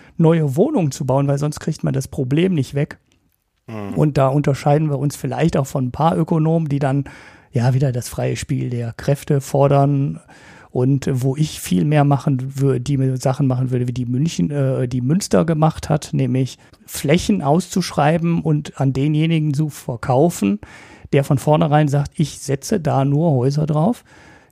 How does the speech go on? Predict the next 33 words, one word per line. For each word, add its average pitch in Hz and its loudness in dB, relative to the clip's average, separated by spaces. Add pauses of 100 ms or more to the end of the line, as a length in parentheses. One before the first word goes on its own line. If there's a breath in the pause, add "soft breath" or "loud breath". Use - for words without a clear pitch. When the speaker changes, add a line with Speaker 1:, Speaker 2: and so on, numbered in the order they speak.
(120 soft breath)
Speaker 1:
die 156 0
ich 180 -2
für 190 2
maximal 143 0
acht 135 -4
Euro 147 2
fünfzig 160 0
oder 123 0
für 123 0
maximal 131 -2
zehn 139 -2
Euro 160 2
fünfzig 135 -4
vermiete.“ 233 0
Und 135 0
dann 135 2
gibt - -8
die 131 -2
Stadt - -4
einfach 156 -2
städt-, - -4 (320 loud breath)
städtische 165 2
Flächen 196 -2
nur 175 4
an 160 4
denjenigen 139 0
ab. - -4 (480)
So, 113 -4
Punkt. - -4
Und 143 0
dann 135 0
ist - -4
das, - -4